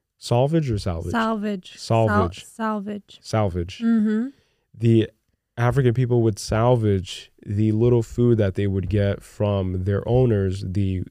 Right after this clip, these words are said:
Speaker 1: the white colonial owners, um, and they would give them just the, the
Speaker 2: The
Speaker 1: worst parts
Speaker 2: leftovers.
Speaker 1: of the
Speaker 2: Yeah.
Speaker 1: pig. Yeah, so feet, tongue, nose,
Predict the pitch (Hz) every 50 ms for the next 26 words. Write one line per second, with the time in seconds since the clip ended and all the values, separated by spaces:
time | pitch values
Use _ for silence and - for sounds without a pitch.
0 | - _ _ 104 101 98 95 95 90 98 98 98 107 107 104 101 101 - - _
1 | _ - - 107 104 104 104 104 98 98 98 95 90 - - - 107 113 120 113
2 | 104 98 95 92 95 - - _ _ _ _ _ - - - _ _ _ _ _
3 | _ - 104 104 104 101 101 - - 107 104 101 98 110 110 107 107 104 101 113
4 | 113 104 107 110 107 107 107 95 110 107 104 - - _ _ _ _ _ - -
5 | 113 113 104 104 - - - 110 107 104 104 101 101 104 113 120 120 120 - 220
6 | 208 202 98 117 113 104 98 98 190 190 - - - 110 107 104 95 95 101 -
7 | 107 104 113 107 101 98 - - - - - 110 107 101 95 87 87 - - 107
8 | 104 95 - - - 135 127 120 113 - - _ - - 123 120 117 110 110 110
9 | 104 101 104 101 110 117 113 110 107 104 101 90 85